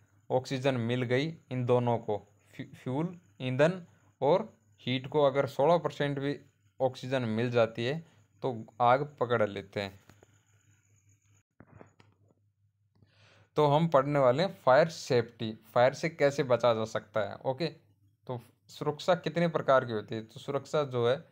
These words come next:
तीन प्रकार की होती है। सुरक्षा एक तो सेल्फ सेफ्टी, खुद की सेफ्टी, जो वर्कर जो है गोदाम के अंदर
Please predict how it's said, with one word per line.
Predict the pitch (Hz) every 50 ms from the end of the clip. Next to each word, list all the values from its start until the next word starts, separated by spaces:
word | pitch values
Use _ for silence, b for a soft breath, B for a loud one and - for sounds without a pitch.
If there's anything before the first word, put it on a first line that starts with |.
| b b b b _ _
तीन | - 143 151 151 143
प्रकार | 143 135 - 123 120 117 117
की | 117 - 135 135 143 135 - - -
होती | 117 110 110 _ - 120 104
है। | 98 98 - - _ _ _ _ _ _ _ -
सुरक्षा | 123 117 - - 143 147 156 151 -
एक | 123 123
तो | 147 135
सेल्फ | - - 120 117 123 123 -
सेफ्टी, | - - 117 113 117 - 143 147
खुद | 147 - - - 117 117
की | 117 127 123
सेफ्टी, | - 131 127 123 127 - 156 175 170 b b b b b b -
जो | 120 117 127 123
वर्कर | 123 123 123 123 - 143 135 127
जो | 117 120 120 113 120
है | 131 160 175 b b b b b _ -
गोदाम | 131 127 127 127 131 131 131
के | 123 127
अंदर | 120 120 120 117 139 151